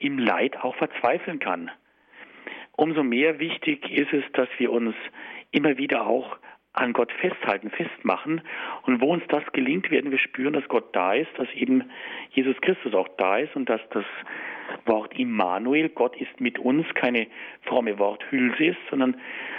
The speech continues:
die Erfahrung von vielen Menschen, die mit diesem Immanuel, diesem Gott mit uns, mit Jesus Christus, auch Schweres, auch Leidvolles haben durchstehen können.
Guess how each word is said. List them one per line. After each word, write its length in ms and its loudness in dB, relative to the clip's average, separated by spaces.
die 80 4
Erfahrung 420 0
von 140 -6
vielen 300 0
Menschen, 540 2
die 80 2
mit 180 2
diesem 220 4
Immanuel, 560 4
diesem 400 -4
Gott 260 2
mit 140 -6
uns, 220 -2
mit 120 -4
Jesus 280 0
Christus, 420 0
auch 180 2
Schweres, 420 0
auch 160 -2
Leidvolles 460 0
haben 240 0
durchstehen 380 0
können. 340 -2